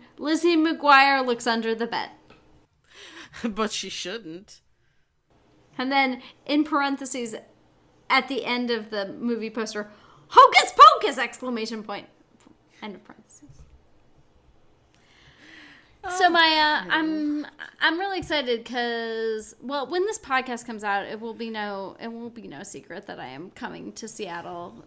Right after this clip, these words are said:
Speaker 1: I'm just, I was being silly because my mom doesn't know,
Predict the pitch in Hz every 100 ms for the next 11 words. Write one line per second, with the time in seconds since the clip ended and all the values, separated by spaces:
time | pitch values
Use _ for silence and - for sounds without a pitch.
0 | - 233 226 208 202 - - - 226 214
1 | 214 208 208 190 180 170 185 - 226 202
2 | 185 180 180 190 - 185 175 180